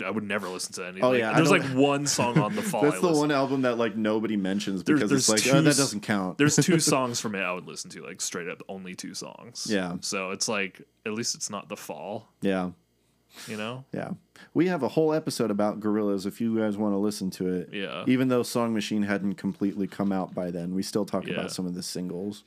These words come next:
Speaker 1: Yeah, Song Machine was so good.
Speaker 2: Yeah. I think we both named it our favorite album of that year.
Speaker 1: That's, like, their
Speaker 2: For sure.
Speaker 1: true, f-, like, Phase Four album to me.
Speaker 2: Yeah.
Speaker 1: Like, if I think of, like,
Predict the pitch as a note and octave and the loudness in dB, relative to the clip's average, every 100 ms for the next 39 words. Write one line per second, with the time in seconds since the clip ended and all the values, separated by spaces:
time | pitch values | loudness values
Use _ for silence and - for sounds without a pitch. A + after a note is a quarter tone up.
0 | - - A2 C3 C3 - A2 G#2 F#2+ - | -12 -6 -4 -4 -4 -4 -6 -6 -4 -4
1 | - - - - _ - - - _ - | -4 -6 -12 -20 _ -14 -14 -14 _ -20
2 | _ - - G#2+ F#2 - - G#2+ D3+ D3 | _ -10 -2 0 0 -8 -6 0 2 2
3 | B2+ G#2+ A2+ A2+ G#2 G2+ G2+ G2 F2+ F2+ | 0 0 0 0 0 0 0 -2 -2 -6
4 | - G2 F#2+ F#2 F2+ F#2 E2+ E2 F2+ D2 | -6 -4 -2 -2 -4 -4 -8 -8 -10 -10
5 | - - D2 B2+ C3+ F3 D#3+ - C3+ A#2+ | -10 -10 -2 -2 0 -2 -2 0 0 0
6 | - - A#2 A2+ A2+ G#2+ - - - - | -4 -2 0 2 0 -2 -6 -16 -20 -14
7 | A2 G2 F#2+ - - - - - G2+ G2 | -8 -6 -8 -16 -20 -20 -14 -8 -6 -6
8 | - - F#2 F#2 G2 G2+ G#2 G2+ G#2+ G#2+ | -8 -6 -8 -6 -8 -8 -12 -12 -10 -8
9 | G#2+ E2 D#2 - _ A2+ G#2+ - A2+ G#2+ | -6 -6 -8 -14 _ -6 -4 -4 -4 -4
10 | A#2 A#2 G#2+ G#2+ G2+ - | -4 -4 -2 -2 -2 -8